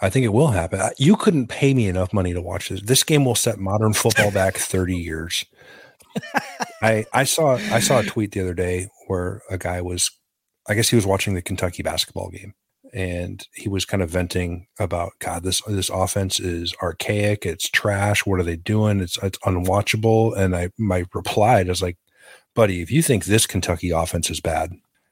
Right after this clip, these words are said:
Speaker 1: give it a week and watch the other Kentucky offense. It is going to be putrid." So
Speaker 2: Oh,
Speaker 1: I don't
Speaker 2: yeah.
Speaker 1: think these teams get to thirty. Uh, it's, it's gonna be ugly, and I will not be, I'll check the score, and that's it.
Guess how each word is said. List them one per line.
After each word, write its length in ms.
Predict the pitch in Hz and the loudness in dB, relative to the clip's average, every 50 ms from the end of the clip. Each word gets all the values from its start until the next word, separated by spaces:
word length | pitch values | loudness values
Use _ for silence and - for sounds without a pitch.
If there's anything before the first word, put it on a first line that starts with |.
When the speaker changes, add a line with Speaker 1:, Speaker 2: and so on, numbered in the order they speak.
| _ _ 104 | _ _ -2
Speaker 1:
give 180 | 98 117 120 110 | 2 4 4 4
it 80 | 104 | 4
a 60 | 92 85 | 2 2
week 300 | 80 85 98 - - - | -2 -6 -10 -12 -8 -2
and 140 | 110 101 95 | 0 2 4
watch 280 | 98 104 104 - - | 6 4 4 2 0
the 140 | - 104 104 | -2 0 0
other 340 | - 104 101 101 92 82 82 | 2 4 4 4 4 0 -2
Kentucky 480 | - - 95 90 - 92 87 - 92 87 | -2 0 0 0 0 0 -2 -4 -4 -4
offense. 500 | 82 82 85 - - 87 85 - - - - | -4 -4 -4 -4 -6 -8 -6 -6 -6 -2 0
It 100 | 98 95 | 2 2
is 140 | 98 98 95 | 4 2 2
going 260 | - 95 95 92 90 | 4 4 2 2 2
to 120 | - - 92 | 0 -2 -2
be 320 | 87 92 90 87 87 90 - _ _ - | 0 0 -2 -2 -2 -4 -6 _ _ -8
putrid." 540 | - - - 107 98 87 - - 95 92 95 98 - _ _ _ _ | -6 -2 2 2 2 2 2 -2 -8 -10 -10 -12 -16 _ _ _ _
So 260 | - - - 87 87 - | -8 -6 -4 -4 -4 -2
Speaker 2:
Oh, 40 | - | 2
Speaker 1:
I 100 | 101 117 | 4 4
don't 100 | 135 120 | 4 4
Speaker 2:
yeah. 60 | 104 | 2
Speaker 1:
think 140 | - 107 92 | 0 -2 -2
these 140 | - 95 92 | -2 -2 -2
teams 220 | - - 98 87 - | 0 0 0 0 0
get 180 | - 92 - - | -2 -4 -4 -6
to 60 | - | -10
thirty. 400 | - - 85 82 82 87 87 - _ _ _ - | -6 -6 -4 -4 -4 -8 -12 -14 _ _ _ -6
Uh, 300 | 92 87 87 85 82 80 - _ - - - - | -4 -2 -2 -2 -4 -6 -8 _ -20 -14 -6 -2
it's, 480 | 107 101 90 - - - - - - _ - | -2 -2 0 0 0 0 0 0 -4 _ -2
it's 120 | - 110 - | 0 0 2
gonna 160 | - 104 95 | 2 2 2
be 120 | 90 98 | 2 2
ugly, 380 | - 95 95 92 110 110 110 98 | 2 2 2 2 4 2 2 4
and 260 | 95 92 90 90 90 - _ _ _ _ _ _ - - _ _ | 2 2 2 0 -2 -4 _ _ _ _ _ _ -20 -20 _ _
I 160 | - 95 98 98 | -2 0 2 2
will 180 | 90 92 87 | 0 0 -2
not 240 | 85 87 90 82 - | -2 -2 -2 -2 -2
be, 280 | 92 90 90 90 87 - _ - | -2 -2 0 0 -2 -4 _ 0
I'll 140 | - 95 95 | 2 2 2
check 180 | - - 104 | 4 2 0
the 80 | - 101 | 0 -2
score, 400 | - - - 107 113 117 120 107 | -4 -4 -2 0 4 4 4 4
and 80 | 90 87 | 4 2
that's 180 | 85 - - | 0 -2 -2
it. 160 | - - - | -6 -6 -10